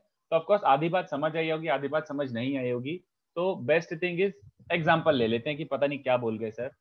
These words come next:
तो example one, तो ये जो अपना वाला ellipse आया था ना बच्चों, x square by one plus y square by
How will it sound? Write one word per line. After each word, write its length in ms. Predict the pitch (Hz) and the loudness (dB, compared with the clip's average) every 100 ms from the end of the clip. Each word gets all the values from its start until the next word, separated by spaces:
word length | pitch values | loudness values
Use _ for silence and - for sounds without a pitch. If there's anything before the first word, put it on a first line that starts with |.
| _ _ _ - | _ _ _ -20
तो 160 | - | -6
example 540 | 127 117 135 135 147 135 | -4 -2 -2 0 2 2
one, 300 | 123 110 101 _ - | 0 -2 -6 _ -6
तो 60 | |
ये 160 | 123 135 | -2 2
जो 140 | 147 | 2
अपना 220 | 143 151 | 0 0
वाला 240 | 143 127 139 | 2 4 4
ellipse 380 | 127 123 135 127 | 2 0 0 4
आया 160 | 123 | 4
था 80 | 151 | 4
ना 100 | 220 | 2
बच्चों, 280 | 247 240 247 - - - _ _ - | 2 0 -4 -6 -18 -20 _ _ -4
x 180 | 123 107 | -4 -2
square 320 | 156 151 160 | 6 8 8
by 180 | 147 160 143 | 6 6 6
one 260 | 147 175 208 - - - _ - | 4 4 -2 -8 -18 -18 _ -12
plus 260 | - 139 156 - 127 | 4 4 4 2 2
y 100 | 139 | 2
square 420 | - _ 147 147 | 0 _ 8 8
by 160 | 147 | 6